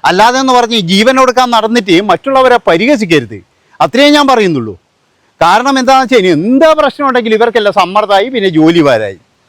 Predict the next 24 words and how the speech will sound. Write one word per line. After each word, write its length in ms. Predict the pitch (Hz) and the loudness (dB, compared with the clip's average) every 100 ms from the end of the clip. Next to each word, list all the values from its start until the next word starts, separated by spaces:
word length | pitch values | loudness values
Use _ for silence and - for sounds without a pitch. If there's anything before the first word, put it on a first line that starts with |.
| _ _ _ - | _ _ _ 0
ജോലി 280 | 190 247 311 | 2 4 2
ചെയ്യാനല്ലേ 560 | 233 233 247 208 214 | 2 2 2 0 0
നമ്മളൊക്കെ 380 | 185 175 202 214 | 0 0 0 0
ശമ്പളം 400 | 202 147 160 202 | 0 0 0 0
വാങ്ങിക്കുന്നത്? 580 | 196 180 170 170 147 127 - _ _ | 0 -2 -2 -2 -2 -6 -10 _ _
നമ്മളിപ്പോൾ 420 | 160 180 262 262 254 | -4 -2 -2 -2 -2
ഒരു 100 | 247 | -2
ജോലി 380 | 185 196 240 | 2 2 2
ഏൽപ്പിച്ചു 340 | 202 208 247 233 | 0 0 -4 -2
കഴിഞ്ഞാൽ 420 | 220 220 208 196 | -2 0 0 2
അത് 240 | 160 233 | 0 0
നട-, 260 | 220 185 202 - | 0 0 0 0
ചെയ്യാനുള്ള 520 | 160 196 226 214 190 | 2 2 0 0 0
ഉത്തരവാദിത്വം 680 | 190 156 247 262 262 269 | 0 -2 2 2 2 0
നമ്മളതാണ്. 540 | 262 247 262 262 254 190 _ _ _ - | -2 0 0 0 0 -4 _ _ _ -6
നമുക്ക് 300 | 147 185 226 | -2 0 -2
കഴിയില്ലെങ്കിൽ, 720 | 254 214 202 247 277 269 233 | 0 2 2 0 0 0 0
"എടാ 160 | 226 208 | 2 2
പുല്ലേ, 220 | 214 233 | 2 0
എനിക്ക് 280 | 214 214 247 | 0 -2 -2
കഴിയില്ല, 300 | 180 202 160 | 0 0 0
ഞാൻ 260 | 143 165 208 | 0 -2 0
പോവാ", 260 | 180 139 - _ _ - | 0 0 -4 _ _ -4
അതുണ്ടാവണം. 760 | 160 285 302 330 330 294 131 | 0 2 4 4 2 0 -4